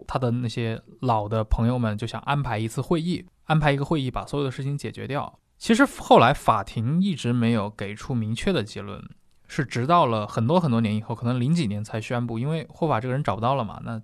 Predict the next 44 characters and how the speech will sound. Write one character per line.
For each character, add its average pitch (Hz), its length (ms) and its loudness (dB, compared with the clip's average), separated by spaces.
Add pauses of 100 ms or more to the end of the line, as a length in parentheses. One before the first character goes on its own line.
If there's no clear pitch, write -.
就 123 140 -6
宣 120 220 -4
布 120 140 -4
他 117 480 -6
彻 - 160 -4
底 107 120 -6
结 110 140 -6
案 127 240 -4 (180)
啊， 117 140 -12
就 131 240 -4
宣 127 240 0
布 127 100 -2
这 120 120 -4
个 120 60 -2
人 117 100 2
死 - 180 -6
亡 104 220 -4
了。 123 120 -4 (220)
但 170 140 4
是 160 40 6
当 180 240 8
时 117 160 2
的 123 80 0
话， 113 220 2
霍 - 180 -2
法 113 140 -2
就 120 200 -4
是 117 120 -8
失 143 160 0
踪 151 220 0
掉 147 140 -2
了， - 140 -18 (220)
就 165 160 8
成 117 260 4
为 117 100 6
了 113 140 2
整 107 300 -4
个 147 180 -2
美 107 180 -4
国 117 200 -6
七 - 400 -4
十 120 160 -4
年 107 200 -2
代 110 280 -2